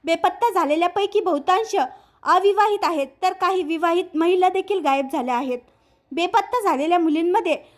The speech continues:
अठरा ते पंचवीस या वयोगटातील तब्बल अठ्ठेचाळीस मुलींचा समावेश आहे. या मुली कुठे गेल्या, त्यांचे काय झाले, त्या कुठे जातात, याबद्दल बरेच प्रश्न अनुत्तरित आहेत.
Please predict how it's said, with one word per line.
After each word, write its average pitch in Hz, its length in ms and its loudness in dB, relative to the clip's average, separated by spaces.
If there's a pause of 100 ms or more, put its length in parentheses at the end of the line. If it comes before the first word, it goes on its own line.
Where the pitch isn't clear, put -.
(140)
अठरा 311 300 0
ते 440 120 -2
पंचवीस 320 580 -2
या 339 160 0
वयोगटातील 320 760 0
तब्बल 311 300 -2 (340)
अठ्ठेचाळीस 403 540 0
मुलींचा 339 420 0 (100)
समावेश 277 420 -2
आहे. 254 240 -2 (460)
या 523 180 4
मुली 453 200 2
कुठे 415 380 -2
गेल्या, 262 300 -2 (340)
त्यांचे 359 300 -2
काय 330 280 2
झाले, 311 280 2 (380)
त्या 403 100 2
कुठे 403 380 2 (140)
जातात, 285 320 0 (180)
याबद्दल 359 480 2
बरेच 320 340 -2
प्रश्न 403 440 -2 (380)
अनुत्तरित 349 600 2
आहेत. 294 220 -2